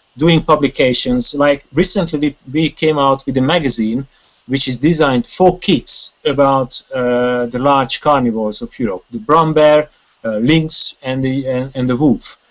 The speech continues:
And, and that's again a, a really important. And this magazine was outstandingly, uh, welcomed by, by the people. Yeah. And as per, uh, the social media is concerned, we have a Twitter account, uh,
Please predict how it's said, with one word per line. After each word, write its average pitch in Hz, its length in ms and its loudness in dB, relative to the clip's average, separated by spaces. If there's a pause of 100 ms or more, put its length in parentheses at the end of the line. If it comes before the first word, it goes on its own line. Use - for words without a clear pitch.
(300)
And, 139 280 -2
and 139 180 0
that's 175 260 2
again 147 280 2
a, 143 340 -2
a 139 60 -2
really 143 280 2
important. 135 460 -2
And 160 200 -4 (240)
this 160 320 0
magazine 202 540 2
was 160 320 4 (180)
outstandingly, 139 1120 0 (340)
uh, 123 200 -2 (220)
welcomed 127 680 0
by, 123 420 0
by 120 240 0
the 113 80 -6
people. - 460 -4 (280)
Yeah. 160 320 0 (240)
And 143 360 -2
as 175 180 4
per, 175 440 4
uh, 143 440 4
the 139 80 -4
social 175 400 2
media 170 360 0
is 165 180 -2
concerned, 165 520 0
we 147 120 -2
have 156 220 0 (840)
a 139 80 -4
Twitter 196 380 0
account, 202 600 0 (140)
uh, 135 320 -2